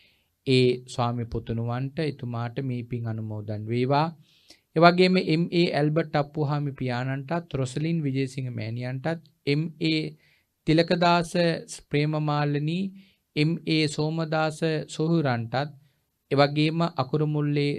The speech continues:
සෝමපාල කුමාරපේලි ඥාති සොහුරාටත් එවැගේම ඩී පී රාජපක්ෂ මෑණියන්ටත් පී කේ ගුණපාල පියාණන්ටත් වයි ඒ විල්ප්‍රට් පියා-, පෙරේරා පියාණන්ටත් එවැගේම වෛද්‍ය ඩී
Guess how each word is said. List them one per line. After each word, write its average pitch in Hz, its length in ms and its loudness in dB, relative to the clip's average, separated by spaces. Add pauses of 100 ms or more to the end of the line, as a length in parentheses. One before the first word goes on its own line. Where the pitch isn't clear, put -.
සෝමපාල 147 760 0 (800)
කුමාරපේලි 151 720 4
ඥාති 135 380 -2
සොහුරාටත් 127 920 -2 (520)
එවැගේම 160 460 6
ඩී 156 360 0
පී 170 260 2
රාජපක්ෂ 151 720 -2
මෑණියන්ටත් 135 840 -4
පී 156 240 -2
කේ 156 240 -2 (260)
ගුණපාල 156 640 -2
පියාණන්ටත් 135 800 -4 (480)
වයි 156 280 8
ඒ 170 220 6
විල්ප්‍රට් 165 520 0
පියා-, 135 400 -4
පෙරේරා 135 520 2
පියාණන්ටත් 135 840 -2 (560)
එවැගේම 160 340 4
වෛද්‍ය 156 540 4 (160)
ඩී 147 340 0